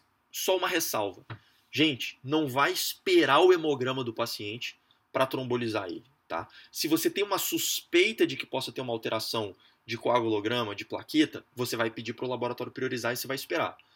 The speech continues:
Se for um A V C intra-hospitalar, às vezes você já vai ter a plaqueta ali, então você já consegue tomar essa decisão mais rápido. Mas a gente nunca vai pedir o hemograma e vai ficar esperando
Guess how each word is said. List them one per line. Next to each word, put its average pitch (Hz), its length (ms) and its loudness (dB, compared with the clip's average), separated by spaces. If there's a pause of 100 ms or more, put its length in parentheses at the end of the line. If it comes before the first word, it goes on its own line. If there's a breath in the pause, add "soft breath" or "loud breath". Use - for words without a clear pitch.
(580 soft breath)
Se - 460 -2
for 226 140 4
um 233 40 8
A 190 60 6
V 165 100 6
C 151 140 0
intra-hospitalar, 131 800 0
às 127 100 -4
vezes 147 160 -2
você 143 100 -4
já 143 100 -2
vai 160 180 0
ter 165 140 2
a 160 60 4
plaqueta 135 460 -4
ali, 104 240 -6
então 107 160 -8
você 107 180 -8
já 117 120 -4
consegue 123 420 -4
tomar 123 200 -4
essa 123 120 -8
decisão 117 320 -8
mais 151 160 -6
rápido. 107 260 -6 (380 loud breath)
Mas 117 140 -2
a 123 40 -2
gente 143 220 -6
nunca 202 380 -4
vai 156 260 -2 (180)
pedir 143 280 -2
o 160 80 6
hemograma 143 320 0
e 147 40 -6
vai 151 80 -4
ficar - 160 -8
esperando 143 640 -2